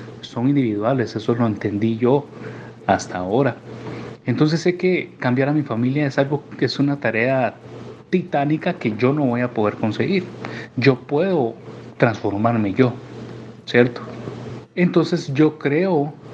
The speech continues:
eh, que el poder del entorno es real. Y no digo que funcione o que, mm, sea un factor dominante en todas las familias, en todos los hogares,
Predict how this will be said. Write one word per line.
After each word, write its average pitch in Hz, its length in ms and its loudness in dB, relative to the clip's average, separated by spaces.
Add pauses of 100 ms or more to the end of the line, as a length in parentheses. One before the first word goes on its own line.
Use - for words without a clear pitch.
(180)
eh, 107 760 0 (540)
que 113 160 4
el 110 120 2
poder 110 440 0
del 139 160 2
entorno 123 600 0
es 120 160 -4
real. 117 560 0 (1000)
Y 131 160 -2
no 185 340 2
digo 120 260 2
que 117 140 0
funcione 127 600 0
o 107 100 -6
que, 95 380 2 (760)
mm, 104 540 0 (1160)
sea 156 340 2
un 131 140 0
factor 127 640 0 (920)
dominante 120 840 0 (1000)
en 104 300 2
todas 120 260 2
las 117 140 -2
familias, 123 460 0
en 110 120 -4
todos 107 200 4
los 104 160 -2
hogares, 127 440 0